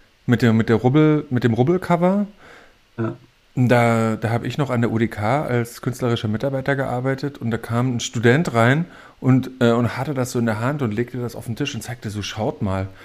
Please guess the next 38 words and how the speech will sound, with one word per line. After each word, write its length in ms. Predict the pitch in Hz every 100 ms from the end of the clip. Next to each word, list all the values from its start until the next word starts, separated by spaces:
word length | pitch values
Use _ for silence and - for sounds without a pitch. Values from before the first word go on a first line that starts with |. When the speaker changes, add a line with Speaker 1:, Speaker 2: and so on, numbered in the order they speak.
| - -
Speaker 1:
das 180 | - 110
machen 260 | 110 104 117
die 100 | 98
an 140 | 90
der 100 | 90
Burg 360 | 90 95 110 123
gerade." 440 | - 85 87 87 82
Und 120 | 95
ich 100 | 87
dachte, 220 | - -
"Hä, 160 | 87 95
was 100 | 92
ist 80 | -
das?" 140 | 110
Und 100 | 104
das 140 | 98 90
war 140 | 95
diese, 240 | 104 98 - -
war 180 | 92 95
echt 220 | 98 107
so 100 | 101
ein 80 | 101
grauer, 440 | 98 87 113 113
betongrauer 760 | 104 - 113 127 - 101 107 104
Klotz. 440 | - 123 - - - _ _
Ähm, 440 | 127 117 113 113 113 - - - _
und 380 | 131 120 107 -
die, 240 | 110 107
oder 240 | - - - -
Klotz 240 | - -
ist 120 | 85
übertrieben, 520 | 87 80 - 92 92 80
aber 180 | 87
eben 200 | 82 92
dieser, 320 | 92 92 92 90
das 200 | 90 92
war 120 | 92
so 200 | 95